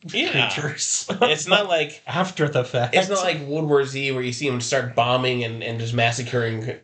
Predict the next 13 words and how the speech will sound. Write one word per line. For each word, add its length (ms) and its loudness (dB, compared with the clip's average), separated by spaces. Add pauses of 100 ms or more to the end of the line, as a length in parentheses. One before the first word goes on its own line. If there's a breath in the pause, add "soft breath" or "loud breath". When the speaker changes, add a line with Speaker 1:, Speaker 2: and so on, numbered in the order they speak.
(160)
Speaker 1:
zombies. 640 -2
Speaker 2:
You 80 -6
know, 240 4
that, 360 -4
like, 480 -2
it's, 200 -2
Speaker 1:
Or, 360 4
Speaker 2:
it 60 2
Speaker 1:
or 60 0
Speaker 2:
almost 340 2
gets 200 -2
boring 680 0
Speaker 1:
Yeah. 240 4